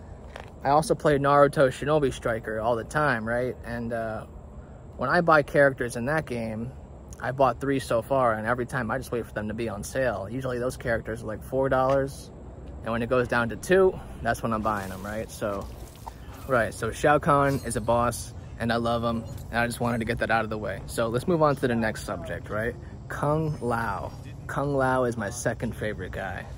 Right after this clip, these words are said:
All right, so Kung Lao has always been one of my favorites because, uh, there's a lot of different things he can do, a lot of different ways he can slice you with his hat, and, uh, the way he can teleport and grab you is, uh,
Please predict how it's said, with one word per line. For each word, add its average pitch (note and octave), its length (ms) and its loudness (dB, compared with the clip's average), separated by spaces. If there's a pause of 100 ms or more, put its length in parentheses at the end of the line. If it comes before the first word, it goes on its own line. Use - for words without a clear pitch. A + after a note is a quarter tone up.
(1400)
All D3 80 2
right, E3 120 4
so C#3 140 2
Kung A3+ 240 0
Lao F#3 220 6
has D#3+ 100 2
always D3 220 6
been C3+ 140 4
one B2+ 100 2
of B2+ 40 0
my A#2+ 140 2
favorites A#2+ 640 0
because, A#2 420 -4
uh, A2+ 380 -4
there's A#2+ 140 -6
a A#2+ 40 -8
lot F#3+ 200 4
of F#3+ 60 2
different F3 280 0
things D3+ 200 -2
he C#3+ 60 -2
can B2+ 160 -2
do, B2 460 2
a A#2+ 100 -6
lot C#3 140 2
of D3+ 80 0
different D3+ 200 -2
ways C3 140 2
he C3 80 -4
can A#2+ 140 -4
slice B2 340 0
you B2+ 60 -2
with A#2 120 0
his F2 120 -4
hat, A#2+ 340 0 (560)
and, A2 240 -4
uh, G#2+ 140 0
the A2 100 -4
way D3+ 140 4
he D#3+ 120 0
can C#3 160 -2
teleport C3+ 580 4
and G#2+ 140 -4
grab A#2 300 0
you A#2+ 240 0
is, G#2+ 220 -2
uh, G#2 260 -2